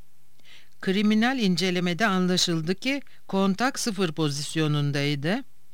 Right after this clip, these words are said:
Kontak anahtarı da rahmetlinin cebindeydi. Isıya duyarlı plastik patlayıcı, bu bir tuzağı düzeniyle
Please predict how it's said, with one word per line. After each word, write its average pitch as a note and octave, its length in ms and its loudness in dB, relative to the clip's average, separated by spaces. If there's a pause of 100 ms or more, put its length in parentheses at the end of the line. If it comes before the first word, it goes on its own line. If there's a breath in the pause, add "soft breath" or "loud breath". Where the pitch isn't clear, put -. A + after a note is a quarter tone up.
(280 loud breath)
Kontak G3 460 2
anahtarı G3 600 2
da C#4 140 2
rahmetlinin G#3 760 2
cebindeydi. G3+ 880 2 (920 soft breath)
Isıya A#3 520 2
duyarlı F#3 520 2
plastik G3 600 0
patlayıcı, D#3 840 2 (540 loud breath)
bu A3 220 0
bir B3 100 2
tuzağı E3 540 2
düzeniyle F3 800 0